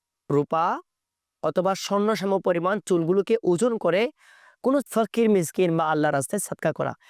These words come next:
এটা অনেক বড় একটা আমল রয়েছে। তো যাদের সামর্থ্য রয়েছে, আমরা এই আমলটা আমল করব।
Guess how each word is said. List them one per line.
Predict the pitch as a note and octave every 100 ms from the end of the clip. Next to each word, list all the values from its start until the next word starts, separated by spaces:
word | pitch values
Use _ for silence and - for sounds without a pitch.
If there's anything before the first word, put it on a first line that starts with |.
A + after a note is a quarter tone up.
| -
এটা | - F3+
অনেক | E3+ G#3 F3
বড় | D#3 A3 - -
একটা | C#3 E3+
আমল | E3 D3+ D3+
রয়েছে। | B2 A#2+ - A#2+ - _ _ _
তো | D#3+
যাদের | C#3+ D#3 G3
সামর্থ্য | A#3+ A#3+ A3 G3+
রয়েছে, | G3+ F#3+ F#3+
আমরা | C#3+ D3+
এই | F3+ D#3
আমলটা | C#3+ D3+ D#3+
আমল | C#3+
করব। | C#3+ D3+